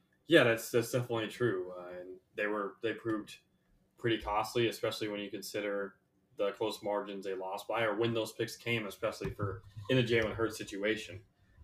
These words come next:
Uh, they were up by two points trying to run out the clock, and on the third down where they're throwing, he threw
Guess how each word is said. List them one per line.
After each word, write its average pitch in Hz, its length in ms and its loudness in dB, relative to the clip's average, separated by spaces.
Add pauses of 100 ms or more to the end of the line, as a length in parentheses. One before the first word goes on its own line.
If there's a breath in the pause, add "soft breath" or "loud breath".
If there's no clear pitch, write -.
(120)
Uh, 90 320 -6 (260)
they 101 160 2
were 101 180 4
up 110 220 6
by 104 140 4
two 110 200 -4
points 104 280 -2
trying 104 160 2
to 101 60 0
run 101 120 2
out 98 140 0
the - 60 -16
clock, 104 400 2
and 92 80 -12
on 92 120 -12
the 92 60 -20
third 98 260 -6
down 98 240 -2
where 98 80 -6
they're 95 140 -8
throwing, 104 400 -2 (260)
he 107 80 -8
threw 101 340 -8